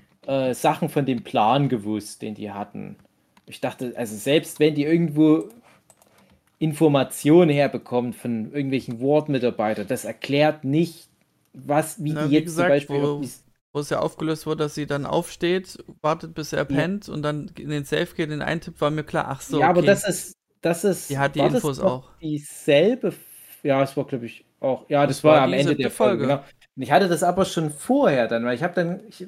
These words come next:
Speaker 1: zurückgeguckt und gedacht, okay, die zeigen ja, an welcher Stelle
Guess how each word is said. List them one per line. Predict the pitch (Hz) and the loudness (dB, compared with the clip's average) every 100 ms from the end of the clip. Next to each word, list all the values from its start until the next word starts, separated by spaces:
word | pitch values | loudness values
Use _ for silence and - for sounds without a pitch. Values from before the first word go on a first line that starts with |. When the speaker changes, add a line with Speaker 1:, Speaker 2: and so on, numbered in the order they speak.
| - | -18
Speaker 1:
zurückgeguckt | - 156 247 - - 240 240 240 | -6 2 2 0 -4 0 0 -2
und | 160 147 - - | -6 -6 -10 -16
gedacht, | 151 156 - _ _ _ _ _ _ _ _ | -10 -10 -12 _ _ _ _ _ _ _ _
okay, | 123 - 160 | -10 -4 -4
die | 135 | -4
zeigen | - - 151 247 294 175 | -8 0 4 4 4 0
ja, | 123 123 135 | 2 2 2
an | 131 120 | -2 0
welcher | 151 156 123 | 2 2 -2
Stelle | 117 - 185 269 208 123 95 | -4 2 4 6 6 6 2